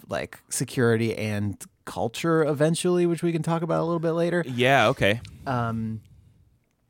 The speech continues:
Speaker 1: and everyone just gotta get along, and the aliens are here, the overlords, as they are called,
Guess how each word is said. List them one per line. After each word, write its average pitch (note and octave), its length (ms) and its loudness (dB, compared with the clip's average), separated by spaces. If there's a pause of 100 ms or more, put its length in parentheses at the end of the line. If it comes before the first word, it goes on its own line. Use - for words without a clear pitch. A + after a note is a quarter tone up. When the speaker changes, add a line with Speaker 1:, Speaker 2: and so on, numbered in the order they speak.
(220)
Speaker 1:
and A#2+ 120 -2
everyone C3+ 320 4
just B2 180 0
gotta B2 220 4
get A#2 100 2
along, A2+ 440 2
and G#2+ 120 -2
the G#2+ 160 0
aliens A#2 380 4
are G#2 80 0
here, G#2 340 -2
the G#2+ 140 -4
overlords, G#2 720 0
as A2 140 -4
they A2 120 -4
are G2+ 80 -4
called, G2+ 580 -4